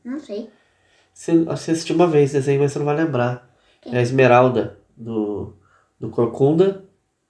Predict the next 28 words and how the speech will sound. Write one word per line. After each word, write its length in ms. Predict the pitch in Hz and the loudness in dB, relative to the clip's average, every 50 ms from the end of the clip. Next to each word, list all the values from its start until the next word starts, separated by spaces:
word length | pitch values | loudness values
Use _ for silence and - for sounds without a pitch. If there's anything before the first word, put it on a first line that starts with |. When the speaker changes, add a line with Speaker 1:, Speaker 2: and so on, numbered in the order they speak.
| _ _ _ _ | _ _ _ _
Speaker 2:
Corcunda 460 | 123 113 - - 147 156 156 156 147 | -8 -8 -6 -4 -4 0 2 2 2
de? 320 | 135 151 165 220 220 - - _ _ _ _ _ _ _ _ _ _ _ _ _ _ _ _ _ _ _ _ _ _ _ _ _ _ _ | 4 4 2 2 0 -4 -12 _ _ _ _ _ _ _ _ _ _ _ _ _ _ _ _ _ _ _ _ _ _ _ _ _ _ _
Speaker 1:
Não 120 | 254 277 302 | -14 -14 -12
sei. 260 | - 254 247 - - _ | -10 -12 -12 -12 -14 _
Speaker 2:
Notre 320 | - 131 127 120 - 131 120 | -10 -8 -8 -6 -4 -4 -2
Dame. 420 | 117 120 117 120 120 123 127 - - _ _ _ _ _ | 0 0 0 0 0 -4 -8 -10 -16 _ _ _ _ _
Você 180 | _ _ _ 127 | _ _ _ -20
assistiu? 360 | 123 - - - 139 143 139 139 - | -18 -16 -6 -4 -2 -2 -2 -4 -8
Sim, 280 | - - 131 127 123 123 | -10 -6 -4 -4 -2 -2
uma 120 | 131 131 | -2 -2
vez. 380 | 131 123 120 120 120 - - _ _ _ _ _ _ - - - _ _ _ _ | 0 -2 -2 -4 -6 -8 -16 _ _ _ _ _ _ -20 -20 -20 _ _ _ _
E 120 | - 190 | 4 6
essa? 320 | 196 208 226 - - - - _ _ _ _ _ _ _ _ _ | 6 6 4 0 -4 -12 -20 _ _ _ _ _ _ _ _ _
Acho 100 | - - | -20 -14
que 100 | - 156 | -10 -6
é 60 | 156 | -4
a 80 | 160 170 | 0 0
última. 480 | 170 156 160 - - 127 117 123 - _ _ _ _ _ _ | 0 0 -2 -4 -10 -12 -12 -12 -12 _ _ _ _ _ _
Speaker 1:
Nininha. 600 | 294 311 320 302 294 277 277 285 285 277 247 220 - _ _ _ _ _ _ | 2 4 6 6 4 2 -2 -8 -10 -12 -14 -16 -18 _ _ _ _ _ _
Speaker 2:
Como 300 | - - - 240 262 - | -2 0 0 2 2 4
não? 340 | - 135 139 160 226 - - - - _ | 4 6 6 4 4 0 -2 -10 -18 _
Speaker 1:
Fadinha. 880 | - - - 277 302 311 302 - - 269 269 277 302 302 269 202 - - _ - | -16 -10 -2 0 2 2 0 -2 -6 -6 -6 -4 -4 -6 -6 -8 -10 -14 _ -12
Speaker 2:
Fadinha, 520 | - - 170 175 165 170 170 147 127 113 | -4 -4 -2 -2 0 2 2 4 4 4
mas 200 | 104 107 107 107 | 2 2 2 2
ela 100 | 104 101 | 0 -2
tem 140 | 101 - 117 | -2 -2 -2
um 20 | |
nome. 420 | 143 175 165 127 110 110 110 - | 0 2 2 2 2 0 -4 -8